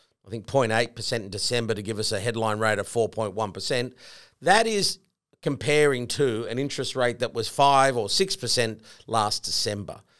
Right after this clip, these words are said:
So the cost of living increases are now being compounded over multiple years. C P I of four on a C P I of six back in twenty, uh, twenty, uh, two, twenty twenty-three makes a, a, a significant jump for the consumer.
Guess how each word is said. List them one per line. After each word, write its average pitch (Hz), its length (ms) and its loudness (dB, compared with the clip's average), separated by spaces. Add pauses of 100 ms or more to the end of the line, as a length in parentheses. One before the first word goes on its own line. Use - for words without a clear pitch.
(260)
So 175 180 6
the 170 160 0
cost 190 300 2
of 196 100 -4
living 151 460 -2
increases 123 840 -4
are 117 340 -2
now 123 280 -2
being 123 240 -6
compounded 123 720 -2
over 110 240 -2
multiple 113 680 0
years. 107 320 -4
C 185 200 0
P 170 160 -2
I 127 160 4
of 113 120 -8
four 165 360 6 (260)
on 113 120 -10
a 113 40 -6
C 143 220 -2
P 135 160 -2
I 120 180 4
of 107 80 -4
six - 420 0 (220)
back 127 220 -4
in 113 80 -4
twenty, 127 400 -4 (100)
uh, 107 200 -2
twenty, 113 340 -6 (200)
uh, 104 300 -8
two, 175 440 0
twenty 127 180 -6
twenty-three 170 640 0 (400)
makes 151 300 2
a, 135 160 -2 (340)
a, 285 100 -16 (200)
a 143 80 0
significant 147 1080 2
jump 123 280 2
for 117 120 -8
the 101 100 -6
consumer. 101 580 -10